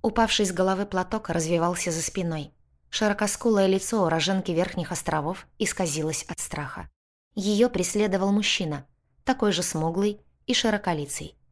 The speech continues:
Верхние острова не приносили клятву верности и не состояли в вассальном подчинении у графа Астера.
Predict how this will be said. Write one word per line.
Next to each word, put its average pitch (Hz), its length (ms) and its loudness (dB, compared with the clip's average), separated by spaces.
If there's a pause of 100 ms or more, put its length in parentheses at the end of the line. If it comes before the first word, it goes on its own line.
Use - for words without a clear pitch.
(340)
Верхние 185 420 2
острова 185 420 2
не 175 140 0
приносили 180 500 0
клятву 175 340 0
верности 170 600 -6 (340)
и 262 80 4
не 247 100 6
состояли 208 600 0
в 147 100 -6
вассальном 160 480 0
подчинении 160 760 -2 (260)
у 208 80 -2
графа 196 320 0
Астера. 147 560 -6